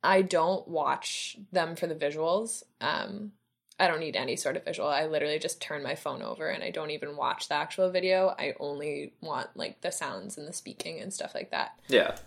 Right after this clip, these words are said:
Speaker 1: Um, visuals don't really do anything for me. I'm trying to think of what else. I really like, um, guided meditations as well.
Speaker 2: Okay.
Speaker 1: Um, not like the one that I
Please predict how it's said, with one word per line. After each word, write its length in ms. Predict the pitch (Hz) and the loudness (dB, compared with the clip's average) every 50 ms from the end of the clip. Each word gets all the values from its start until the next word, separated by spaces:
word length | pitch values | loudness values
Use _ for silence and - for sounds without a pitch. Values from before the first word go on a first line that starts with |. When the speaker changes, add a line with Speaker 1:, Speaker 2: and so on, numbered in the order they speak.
| - - - - | -16 -14 -2 0
Speaker 1:
Um, 460 | 185 170 147 - - 180 208 202 202 - _ _ _ _ _ _ _ _ _ _ _ _ - - _ _ - | 0 2 2 0 -4 -6 -8 -8 -8 -14 _ _ _ _ _ _ _ _ _ _ _ _ -18 -16 _ _ -6
visuals 300 | 196 180 - 165 160 156 | -4 -4 -2 -2 -4 -4
don't 140 | 156 156 156 | -4 -4 -4
really 180 | - 175 180 185 | -4 -6 -8 -8
do 100 | - 175 | -8 -8
anything 380 | 160 180 202 - 196 190 190 | -8 -8 -10 -10 -10 -10 -10
for 100 | - 190 | -8 -8
me. 220 | 180 - 202 202 - _ _ _ _ _ _ _ _ _ | -8 -8 -8 -10 -12 _ _ _ _ _ _ _ _ _
I'm 60 | 226 | -10
trying 220 | 214 - 294 359 453 | -6 -2 -2 -2 -2
to 60 | - | -2
think 200 | - 226 202 - | -4 -4 -4 -2
of 120 | 233 196 | -2 0
what 160 | 190 180 - - | 0 0 0 0
else. 440 | - - - - - - - - _ _ _ _ _ _ _ _ _ _ _ _ _ _ _ _ _ _ _ _ _ _ _ _ _ _ _ _ _ _ _ _ _ _ _ _ _ _ _ 226 | -2 -4 -6 -8 -12 -18 -20 -20 _ _ _ _ _ _ _ _ _ _ _ _ _ _ _ _ _ _ _ _ _ _ _ _ _ _ _ _ _ _ _ _ _ _ _ _ _ _ _ 6
I 80 | 220 | 6
really 300 | 214 202 208 214 220 247 | 6 6 6 6 6 6
like, 380 | 269 302 330 311 320 - - - _ _ _ _ - | 6 4 2 2 0 -6 -12 -18 _ _ _ _ -6
um, 420 | 220 214 202 190 175 180 180 185 | -2 0 0 0 0 -2 -4 -4
guided 360 | 185 - 190 180 175 190 190 185 | 2 4 4 6 6 4 2 2
meditations 720 | 175 175 170 170 - - - - - 185 196 214 214 220 | 0 -2 -2 -2 -2 -4 -4 -2 -2 -2 -4 -4 -2 -4
as 180 | 202 190 196 | -4 -4 -4
well. 400 | 165 156 147 - - 196 226 240 - _ _ _ _ _ _ _ _ _ - - | -4 -2 -2 -2 -2 -4 -6 -10 -12 _ _ _ _ _ _ _ _ _ 2 4
Speaker 2:
Okay. 180 | 165 180 147 | 6 6 6
Speaker 1:
Um, 380 | 127 - - - - 208 214 - - _ _ _ _ _ _ _ _ _ _ _ _ _ _ _ _ _ - | 4 4 2 -4 -8 -10 -12 -12 -16 _ _ _ _ _ _ _ _ _ _ _ _ _ _ _ _ _ 0
not 320 | 196 196 175 175 - - | 4 4 6 4 4 4
like 260 | 190 185 185 185 - | 4 4 4 2 2
the 100 | - 180 | 2 2
one 180 | 170 165 156 160 | 2 2 2 0
that 100 | 160 160 | 0 0
I 260 | 165 165 170 170 - | 2 0 0 -2 -6